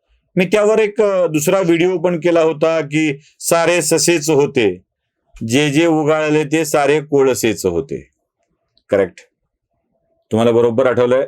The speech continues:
आपण WhatsApp चॅटच्या मुद्द्यावर बोलत होतो. एक WhatsApp चॅट लीक झाला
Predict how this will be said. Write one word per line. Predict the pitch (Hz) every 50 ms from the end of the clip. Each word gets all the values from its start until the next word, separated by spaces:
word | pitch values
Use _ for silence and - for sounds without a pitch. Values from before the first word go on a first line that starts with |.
| -
आपण | 104 98 120 120 120
WhatsApp | 113 110 110 - - - 135 - - _ - -
चॅटच्या | 131 127 127 - - - 123 110 107 98 - 104
मुद्द्यावर | 101 95 90 95 98 90 90 92
बोलत | 87 87 85 80 78 -
होतो. | - - - - _ _ _ _ _ _ _ _ _ _ _ _ _ _ _ _ _ _ _ _ _ _ _ _ _
एक | - 202 202 208
WhatsApp | 165 156 147 - - - 196 185
चॅट | - - 170 165 156 156
लीक | 147 127 135 139 127
झाला | 110 117 107 92 85 82